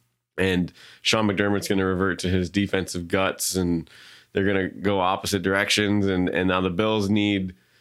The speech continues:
diversity on offense, and they need creativity on offense, but their defense is the reason why they're losing their games. But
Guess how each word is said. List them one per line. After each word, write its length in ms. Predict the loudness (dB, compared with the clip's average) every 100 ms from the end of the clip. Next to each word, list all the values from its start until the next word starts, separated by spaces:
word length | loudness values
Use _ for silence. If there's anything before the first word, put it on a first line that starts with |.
| _ -4
diversity 680 | -2 0 0 0 0 2
on 120 | 2 2
offense, 460 | 0 0 0 0
and 100 | 0
they 120 | 0
need 240 | 0 0 -2
creativity 580 | -2 -2 0 0 0 0
on 160 | 0
offense, 580 | 0 -2 0 0 0 -2
but 380 | -2 -2 -2 -6 _ _ _ _
their 120 | -2 2
defense 340 | 2 2 0
is 100 | 0
the 60 | 2
reason 240 | 2 2
why 80 | 2
they're 100 | 2
losing 300 | 2 2 2
their 120 | 0
games. 600 | 2 2 2 2 2 0
But 420 | 0 0 0 -2